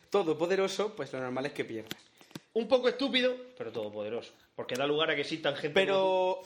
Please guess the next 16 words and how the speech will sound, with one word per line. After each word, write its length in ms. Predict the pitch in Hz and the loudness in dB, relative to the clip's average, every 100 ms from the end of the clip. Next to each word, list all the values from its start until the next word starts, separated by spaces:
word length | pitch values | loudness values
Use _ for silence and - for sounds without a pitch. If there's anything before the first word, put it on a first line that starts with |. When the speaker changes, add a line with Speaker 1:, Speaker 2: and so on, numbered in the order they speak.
| 196 | 0
Speaker 1:
esa 240 | 185 226 | 2 2
es 240 | 226 - | 0 -2
la 120 | 170 170 | 0 0
interpretación 720 | 165 160 160 147 147 175 185 | 0 -4 -2 -2 0 -2 -2
cristiana 460 | 165 156 165 180 | -6 -2 0 0
moderna. 500 | 175 131 165 175 127 | -2 0 0 0 -4
La 80 | 123 | -6
interpretación 720 | 127 135 139 131 127 170 202 | -6 -8 -6 -8 -2 0 0
por 140 | 208 185 | -2 -2
la 100 | 170 | 0
cual 160 | 175 | -2
se 140 | 165 131 | -2 -6
peleó 280 | 123 127 | -4 -4
Lucifer 400 | 151 151 147 151 | -4 -6 -4 -4
y 60 | 143 | -2
Dios 300 | 139 151 165 | -2 -4 -4